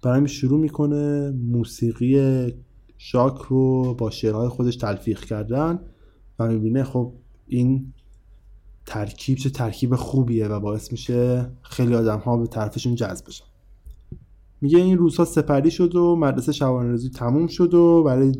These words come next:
دوره‌ای که ما می‌خواستیم بریم تعطیلات کریسمس،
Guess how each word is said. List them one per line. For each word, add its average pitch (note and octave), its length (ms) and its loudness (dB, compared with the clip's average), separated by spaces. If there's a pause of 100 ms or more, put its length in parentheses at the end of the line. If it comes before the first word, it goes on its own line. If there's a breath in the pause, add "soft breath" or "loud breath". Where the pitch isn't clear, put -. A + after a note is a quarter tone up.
(140)
دوره‌ای B2+ 300 2
که B2+ 200 0
ما B2 720 0
می‌خواستیم A#2+ 540 -2
بریم A#2+ 440 0 (380)
تعطیلات A#2 580 -2
کریسمس، C3 880 -4